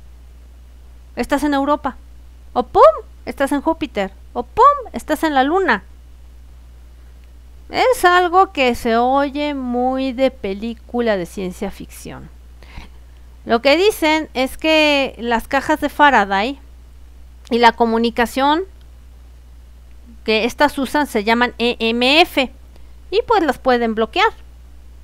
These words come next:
Entonces, pues simplemente usando una tecnología cuántica estaríamos hablando de otro estilo de comunicación. Así es que pues no serían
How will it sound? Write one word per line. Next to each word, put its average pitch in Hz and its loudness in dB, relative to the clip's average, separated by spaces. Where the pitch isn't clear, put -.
Entonces, 269 -2
pues - -8
simplemente 285 -2
usando 233 -4
una 247 0
tecnología 202 -6
cuántica 233 -4
estaríamos 247 0
hablando 226 -4
de 226 -2
otro 220 -6
estilo 214 -4
de 190 -4
comunicación. 170 -8
Así 226 2
es 247 0
que 208 -2
pues 208 -6
no 208 -6
serían 202 -2